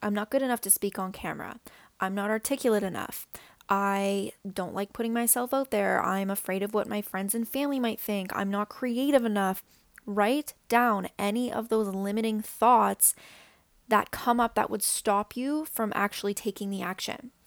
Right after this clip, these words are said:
and pay close attention to where those thoughts stem from. Our thoughts and inner dialogue and how we speak to ourself is the biggest indicator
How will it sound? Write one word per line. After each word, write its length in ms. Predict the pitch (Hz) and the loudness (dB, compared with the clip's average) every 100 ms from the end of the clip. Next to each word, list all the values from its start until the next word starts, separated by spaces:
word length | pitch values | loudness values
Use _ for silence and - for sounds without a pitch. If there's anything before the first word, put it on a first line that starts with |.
| - _ | -20 _
and 220 | 214 208 | -2 -2
pay 280 | - 214 202 | -2 0 0
close 480 | - - 202 202 - | -2 -2 0 2 0
attention 840 | - - 240 - 285 226 208 262 - - - - | -2 -6 -4 -2 2 2 0 -4 -8 -18 -20 -12
to 580 | - - 220 214 214 - | -8 -4 -2 0 -2 -2
where 240 | 208 208 226 | -2 0 0
those 280 | 240 233 - | 0 0 0
thoughts 280 | 220 220 | -2 2
stem 220 | - 196 220 | 2 2 0
from. 340 | - - 240 - _ - - - - | -2 -4 -6 -16 _ -20 -20 -20 2
Our 280 | 208 220 269 | 4 4 2
thoughts 640 | - - 202 226 277 - - | 0 2 4 4 4 0 0
and 180 | 220 208 | -4 -2
inner 240 | 214 202 | -2 -2
dialogue 840 | 196 214 285 294 220 202 202 208 - | 0 2 4 4 4 4 2 0 -2
and 160 | 202 | -6
how 200 | - 208 | 0 0
we 160 | 208 208 | 0 0
speak 400 | - - 220 220 | 0 0 -2 -4
to 180 | - 214 | -4 -4
ourself 1120 | 190 196 190 - - 196 196 220 359 403 - - - - _ | -2 -2 -2 0 0 2 2 2 2 -2 -8 -18 -20 -20 _
is 260 | - 233 214 | 0 0 0
the 200 | 226 214 - - | -2 -4 -4 2
biggest 480 | 240 240 269 262 - | 2 4 2 0 0
indicator 760 | 233 233 - 202 185 - 202 | -4 -6 -4 -2 -2 -2 -6